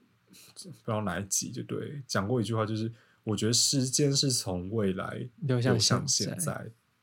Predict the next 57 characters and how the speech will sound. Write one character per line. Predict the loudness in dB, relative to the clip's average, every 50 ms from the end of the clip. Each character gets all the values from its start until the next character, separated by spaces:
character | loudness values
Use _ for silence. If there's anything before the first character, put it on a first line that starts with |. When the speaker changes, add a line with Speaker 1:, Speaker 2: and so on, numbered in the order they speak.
| _ _ _ _ _ -20 -20 -20 -20 _ _ _ -8
Speaker 1:
对， | -8 -8 -6 0
那 | 4 6
我 | 6 8 8
那 | 6 6
时 | 6 6 6
候 | 6 6 6
为 | 6 4
什 | 4 2 2
么 | 0
会 | 0 0
这 | 0 0
样 | 0 0 -2
讲？ | -4 -8 -8 -10 -12 _ _ -20 _ _ _
因 | 0 2
为 | 4
我 | 4 4 4 4 2 0 -4 _ _ 0
为 | 2 2
了 | 4 4
安 | 2 2 0 0 0 0
慰 | 0 0
自 | 0 -2 -4 -4
己 | -4 -6
不 | -6 -8
要 | -6 -2
想 | -2 -2 -2 -4 -6
太 | -8 -8 -6 -6 -8 -10 -12
多。 | -12 -12 -12 -14 -16 _ _ _ _ _ _ _ _ -10 -6 -4 -2 -2 -2 -4 -6 -6 -10 -10 -12 -14 -16 -18 -20 _ -20 _ _ -20 -20 -20 -20 -20 -12 -6 -2
Speaker 2:
嗯。 | -2 0 0 0 -2 -4 -8 -12 _ _ _ _ -16
Speaker 1:
所 | -8 0 4 6 6
以 |
我 | 6
才 | 6 6
会 | 4 4
讲 | 4 2 2
这 | 2
句 | 0 0
话。 | 0 0 0 0 2
但 | 2 2
是 | 4 4 4 4 2 -2 -12 -20 -20 -14 _
其 | -2 0 2
实 | 2 2 2 2 2 2 0 -2 -2
因 | 2 4 6
为 | 6 6
非 | 4 0 -2 2 4 6 6 6
常 | 6 4 2 0 -2 -4 -2
多 | 0 0
的 | 0 0
漫 | 0 0 0 0 0
画 | -2 -2 -2
都 | 0 0 0 2
会 | 2 2 2 2 0 -4 -12 _ _ _
有 | -6 -4 -4
这 | -2 -2 -2
种 | -2 -2 -2 0
时 | 2 2 2 4 2 0
间 | 0 2 2 2 2 2 0
轴 | -2 -2 -2 -2 -4 -6 -10